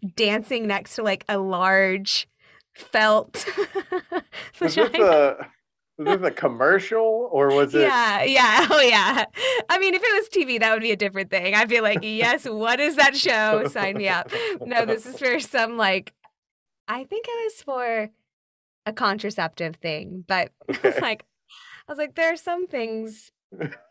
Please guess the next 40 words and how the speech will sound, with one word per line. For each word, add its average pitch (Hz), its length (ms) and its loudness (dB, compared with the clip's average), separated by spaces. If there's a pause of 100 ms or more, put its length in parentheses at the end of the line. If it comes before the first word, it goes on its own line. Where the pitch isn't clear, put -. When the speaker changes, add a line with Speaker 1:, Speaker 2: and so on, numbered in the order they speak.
(160)
Speaker 1:
that 214 200 0
I 214 100 6
cannot 208 380 -2
Speaker 2:
<laughs> 220 60 -2
Speaker 1:
bounce 208 240 -2
back 214 280 2
from 208 260 2
with 208 200 -4
my 208 200 0
very 202 320 2
conservative 208 600 -2
Catholic 208 400 2
family, 196 420 0
and 196 120 -2
I 202 60 -2
think 226 220 -8
having 240 520 0 (180)
<laughs> 427 80 -8
Speaker 2:
<laughs> - 120 -12
Speaker 1:
my 311 140 0
face - 600 -8
next - 520 -12 (360)
to 294 100 -6
my 247 140 -4
gen-, 214 380 -6
genitalia 202 840 -2
is 226 160 -12
probably 208 540 -4
<laughs> 320 180 0
that." 285 640 -2 (1800)
Speaker 2:
That's 156 380 2
funny. 135 440 2
Have 156 220 4
you 208 180 2
had 170 560 2 (260)
an 139 100 0
audition 127 500 0
where 117 140 -2
you're 113 260 0
like, 92 420 -2